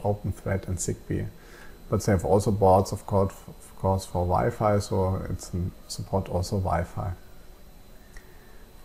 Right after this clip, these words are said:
Um, as basis is using Zephyr as a real-time operation system. Uh, this has a lot of advantages.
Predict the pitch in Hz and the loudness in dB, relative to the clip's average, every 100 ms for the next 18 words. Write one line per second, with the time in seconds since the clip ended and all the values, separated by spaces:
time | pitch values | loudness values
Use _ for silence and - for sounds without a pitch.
0 | - - 113 110 107 107 104 - - - | -14 0 2 4 4 4 0 -10 -18 -16
1 | - - - - - - - - - - | -18 -18 -20 -20 -16 -14 -14 -18 -16 0
2 | 123 113 - - - - - - - 110 | 6 6 6 4 2 -2 -14 -10 6 10
3 | 135 - 185 170 - 135 110 - 113 117 | 10 12 12 12 10 0 0 4 4 6
4 | - 113 104 82 - - 110 113 151 131 | 6 6 6 2 -2 4 6 8 8 8
5 | 113 - - 104 101 98 110 135 143 156 | 6 2 0 4 6 6 6 6 4 2
6 | 131 135 127 127 131 - 131 - 135 131 | 4 6 6 4 0 2 0 0 0 0
7 | - - - - - - 110 104 104 107 | -2 -10 -18 -18 -12 0 4 4 4 2
8 | - 107 - 107 98 98 - 104 92 95 | 4 4 4 4 6 4 2 -4 0 0
9 | 107 156 - 147 143 - | 0 -2 6 6 6 2